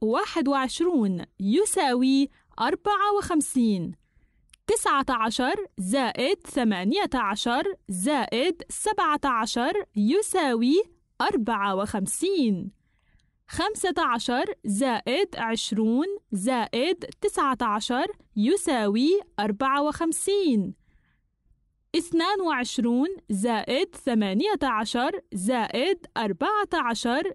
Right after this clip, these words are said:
يساوي أربعة وخمسين. سبعة عشر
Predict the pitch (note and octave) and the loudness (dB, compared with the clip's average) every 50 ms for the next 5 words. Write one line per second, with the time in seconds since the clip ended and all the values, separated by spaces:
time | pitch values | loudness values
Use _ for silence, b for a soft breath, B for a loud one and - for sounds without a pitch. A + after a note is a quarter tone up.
0 | - - G3 G3+ C#4+ G4+ G4+ - E4 C4+ A#3+ G#3+ G#3 G#3+ A#3+ C4+ D#4 F#4+ G4+ - | -2 -2 0 2 2 2 0 0 0 0 0 2 2 2 2 4 4 2 2 0
1 | _ _ _ _ _ G#3 A#3 D#4 C#4 - F4+ F#4 F4+ F#4+ G4 G4 G4 - - F4 | _ _ _ _ _ -2 -2 -2 0 0 0 2 2 2 2 0 0 0 -2 -2
2 | D#4+ - - - C#4+ B3+ A#3 G#3+ G3 F3+ G3+ F#3 - _ _ _ _ _ _ _ | -2 -2 0 2 4 4 4 2 2 0 -4 -8 -10 _ _ _ _ _ _ _
3 | _ _ _ _ _ _ - - - D4 F#4+ A4 G#4 F#4+ F4+ - F4 D4+ B3 G#3+ | _ _ _ _ _ _ -12 -4 -4 -2 0 2 2 2 2 2 0 0 0 0
4 | G#3+ - - A#3 C#4+ F4+ G4+ | -2 -2 -2 -2 -2 -2 -4